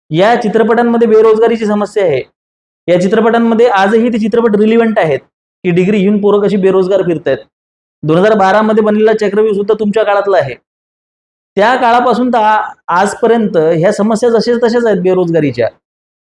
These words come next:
भ्रष्टाचारावर आतापर्यंत इतकी चित्रपट बनलेली आहेत, कित्येक म्हणजे, अ, आतापर्यंत जर का सर्वाधिक भ्रष्टाचार म्हणजे गर्दिशसारखा प्रियदर्शनचा चित्रपट म्हणू नका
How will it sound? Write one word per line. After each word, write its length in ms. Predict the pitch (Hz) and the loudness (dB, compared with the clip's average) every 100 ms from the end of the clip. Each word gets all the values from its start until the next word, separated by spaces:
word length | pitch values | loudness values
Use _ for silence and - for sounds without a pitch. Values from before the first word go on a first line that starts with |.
| _ _ _ _ | _ _ _ _
भ्रष्टाचारावर 720 | 147 156 240 240 233 214 233 | -2 0 0 2 2 2 2
आतापर्यंत 460 | 226 - 220 220 233 | 0 0 -2 -2 -2
इतकी 260 | 220 - 226 | -4 -4 -4
चित्रपट 340 | 226 240 233 | -2 0 0
बनलेली 400 | 233 220 214 214 | 0 0 0 2
आहेत, 140 | 151 - _ _ _ _ _ _ _ _ _ - | 0 -4 _ _ _ _ _ _ _ _ _ -4
कित्येक 420 | 190 - 269 233 | -4 -2 -2 0
म्हणजे, 460 | 196 202 240 247 233 | 2 2 4 4 2
अ, 380 | 190 180 165 147 139 147 - _ | -2 -6 -4 -4 -4 -8 -14 _
आतापर्यंत 640 | 139 147 208 208 214 214 220 | -4 -2 0 0 0 0 0
जर 220 | 208 196 | 0 -2
का 120 | 226 | -2
सर्वाधिक 460 | - 190 226 262 214 | -2 0 0 0 -2
भ्रष्टाचार 460 | 165 - 208 208 | -4 -2 -2 0
म्हणजे 180 | 196 196 | -2 -2
गर्दिशसारखा 600 | 165 170 185 - 196 185 | 0 0 -2 -2 -2 -2
प्रियदर्शनचा 580 | 185 190 190 170 196 185 | -2 0 0 0 -2 -2
चित्रपट 360 | 180 180 185 175 | -2 -2 -2 -2
म्हणू 200 | 170 170 | -2 0
नका 300 | 156 156 | 0 0